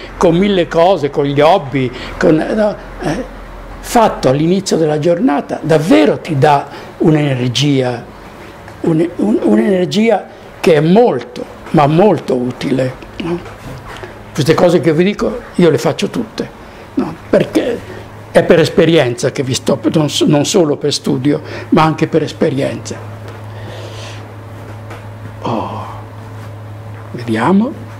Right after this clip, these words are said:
Attenzione, in questi esercizi, posto sicuro, galleria personale, l'ambiente,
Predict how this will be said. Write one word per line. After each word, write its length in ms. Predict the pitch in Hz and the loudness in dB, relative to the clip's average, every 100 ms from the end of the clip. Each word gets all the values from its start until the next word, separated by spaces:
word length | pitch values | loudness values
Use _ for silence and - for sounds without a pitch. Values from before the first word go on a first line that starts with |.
| - - - - - - - - - - - - - - - - - - - - - - - - - - - - - - - - - - - - - - - - - - - - | -16 -18 -18 -18 -18 -18 -18 -18 -18 -16 -16 -16 -18 -18 -18 -16 -16 -16 -18 -8 -4 -2 -2 -6 -8 -12 -16 -18 -18 -18 -18 -18 -18 -18 -18 -18 -18 -20 -18 -18 -18 -18 -16 -4
Attenzione, 680 | 139 - 147 143 120 104 113 | -2 2 2 2 0 0 0
in 100 | 120 | 2
questi 320 | 156 135 - | 2 2 0
esercizi, 640 | 139 135 - 277 226 - - | 0 0 0 -2 -2 -4 0
posto 400 | 170 143 - 143 | 4 4 4 0
sicuro, 600 | - - - 139 120 123 | 0 -2 0 2 2 0
galleria 540 | 135 135 135 143 147 | 0 2 2 2 0
personale, 840 | - 139 - 151 143 131 131 127 131 - - - | 2 -2 -2 -2 0 0 0 -2 -4 -8 -14 0
l'ambiente, 1160 | 160 160 156 135 143 135 127 117 147 139 - | 4 6 4 4 4 2 -2 -2 -2 -2 -4